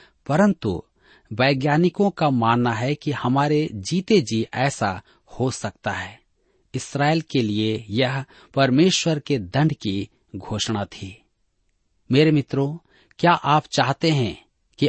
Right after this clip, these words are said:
आप इस प्रकार के कष्टमय जीवन को जिएं? या आप चाहते हैं कि आप कष्टों का सामना करें?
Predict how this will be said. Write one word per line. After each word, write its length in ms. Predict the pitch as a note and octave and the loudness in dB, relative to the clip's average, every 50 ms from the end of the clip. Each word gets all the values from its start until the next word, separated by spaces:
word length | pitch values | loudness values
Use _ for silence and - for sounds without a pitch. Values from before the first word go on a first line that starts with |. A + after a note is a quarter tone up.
| - - | -2 0
आप 200 | B2 B2 C3 C#3 - | 4 4 4 4 2
इस 160 | - A#2+ - | -4 -10 -12
प्रकार 400 | - - B2 A#2 - C3+ C3+ C3 | -8 -8 -8 -2 0 2 2 2
के 200 | - - C3 A2 - - | -2 -4 -8 -6 -2 -2
कष्टमय 400 | B2 A#2+ - - C3+ C3 A#2+ G#2 | -2 -2 -2 -2 -2 -2 -2 -4
जीवन 380 | F#2 - A2 A2+ A#2+ C3 C3+ | -6 -6 -4 -2 -2 -2 -2
को 200 | C3+ - C#3 B2+ | -4 -4 -6 -6
जिएं? 400 | G#2+ F#2 G#2 A#2 B2 C3+ C#3 D3+ - _ _ _ _ _ _ _ _ _ _ _ _ _ _ _ A#2+ | -6 -4 -6 -4 -4 -4 -4 -6 -10 _ _ _ _ _ _ _ _ _ _ _ _ _ _ _ 2
या 140 | C3 D#3 | 2 2
आप 220 | C3+ - E3 E3+ - _ - | 4 4 4 4 2 _ -4
चाहते 320 | - C#3 D#3+ E3+ - - F3 | -2 0 0 -2 0 2 2
हैं 300 | D#3 C3+ A2+ F#2+ - - _ _ _ _ _ _ _ _ _ | 2 2 0 -2 -6 -12 _ _ _ _ _ _ _ _ _
कि 120 | - D3 | -2 0
आप 220 | G2+ C3+ C#3 C3 - - | 2 2 0 -2 -2 -4
कष्टों 320 | C3+ B2 - - - F3+ - | -4 -4 -4 -2 -4 -4 -4
का 220 | - - C3 B2 | -2 -4 -4 -4
सामना 460 | - - - G2+ F2+ F#2 G2+ G#2+ C3 | -4 -8 -8 -8 -6 -4 -4 -4 -4
करें? 360 | C#3 - C#3+ C3+ C#3 C#3 C3+ | -4 -4 -6 -6 -6 -8 -10